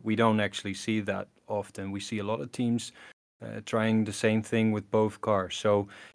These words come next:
yeah, you're right, it doesn't turn out to be the right strategy, but what would have happened if it wouldn't have rained?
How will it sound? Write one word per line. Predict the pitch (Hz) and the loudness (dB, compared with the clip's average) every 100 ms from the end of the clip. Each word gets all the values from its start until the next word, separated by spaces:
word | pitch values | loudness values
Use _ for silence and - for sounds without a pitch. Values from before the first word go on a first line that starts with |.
| - | 2
yeah, | 104 | 2
you're | 98 104 | 4 6
right, | 107 95 | 6 6
it | 98 - | 2 6
doesn't | 113 113 | 6 6
turn | 107 110 | 2 0
out | 107 104 | 0 -2
to | 104 | -4
be | 107 | -4
the | 104 | 0
right | 110 110 | 0 0
strategy, | - - 117 117 110 135 | -4 0 2 2 2 -2
but | 135 110 104 - - - - | 0 0 0 -4 -20 -16 0
what | 117 | 2
would | 123 123 | 4 2
have | 110 | 2
happened | 113 117 120 117 | -2 0 2 2
if | 107 | 0
it | 113 110 - | -6 -4 0
wouldn't | 120 110 | 4 4
have | 98 92 | 2 0
rained? | 98 92 90 | -2 -2 -4